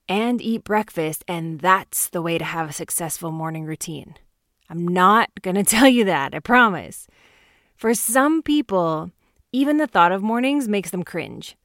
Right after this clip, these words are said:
Whether it's to wake up for work or school, or even just to wake up and get the day going in general, for some people that's a challenge.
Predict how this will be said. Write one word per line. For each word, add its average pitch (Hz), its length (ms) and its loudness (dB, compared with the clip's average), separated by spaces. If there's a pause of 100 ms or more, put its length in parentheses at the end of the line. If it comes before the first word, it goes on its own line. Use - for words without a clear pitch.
(380)
Whether 214 360 2
it's 214 340 0
to 208 140 -6
wake 202 200 -2
up 226 120 -4
for 190 160 -6
work 190 500 -2
or 185 80 0
school, 180 720 -2 (260)
or - 160 -2
even 311 340 0
just 262 260 0
to 240 120 0
wake 180 340 0
up 226 200 -2
and 185 160 0
get 180 220 -2
the 196 80 -2
day 190 160 2
going 180 340 0
in 170 140 -4
general, 202 580 -4 (280)
for - 120 0
some 247 260 2
people 311 300 2
that's 214 260 0
a 208 60 -2
challenge. 170 800 -8